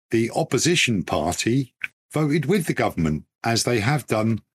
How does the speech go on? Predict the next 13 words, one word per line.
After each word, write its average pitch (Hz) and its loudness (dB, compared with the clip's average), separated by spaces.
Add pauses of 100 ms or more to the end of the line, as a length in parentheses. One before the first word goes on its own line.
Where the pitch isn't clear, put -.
um, 110 0
pretty 131 0
much - -2
through 110 0
everything 98 0
that 101 0 (120)
Boris 107 2
has 98 -2
tried 101 0
to 98 2
put 113 -2
in 101 0
place 101 0